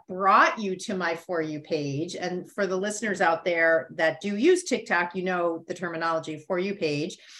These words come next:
Uh, if you don't use TikTok, it's basically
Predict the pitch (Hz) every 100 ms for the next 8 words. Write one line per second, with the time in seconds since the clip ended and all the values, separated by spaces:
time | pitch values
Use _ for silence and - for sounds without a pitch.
0 | - 202 196 196 214 262 262 240 240 -
1 | 175 170 - - 190 185 185 196 - 185
2 | 175 170 170